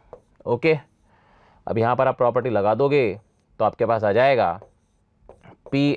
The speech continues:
and negation P और P and negation Q। ओके, बाहर नेगेशन लगा हुआ है, उसको वापस अंदर डाल दीजिए, तो negation of P,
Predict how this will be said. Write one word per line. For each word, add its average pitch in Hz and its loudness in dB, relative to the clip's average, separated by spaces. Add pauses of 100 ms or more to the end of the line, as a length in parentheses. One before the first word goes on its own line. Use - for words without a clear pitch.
and 127 -2
negation 110 -2 (120)
P 143 -2 (1120)
और 135 2 (360)
P 139 0 (100)
and 117 -2
negation 95 -4 (220)
Q। 107 -2 (640)
ओके, 147 0 (720)
बाहर 113 2
नेगेशन 123 0
लगा 139 2
हुआ 131 4
है, 135 0
उसको 127 -4
वापस 120 0
अंदर 123 -2
डाल 123 2
दीजिए, 127 -4
तो 127 -2
negation 120 -2
of 123 -2 (240)
P, 143 0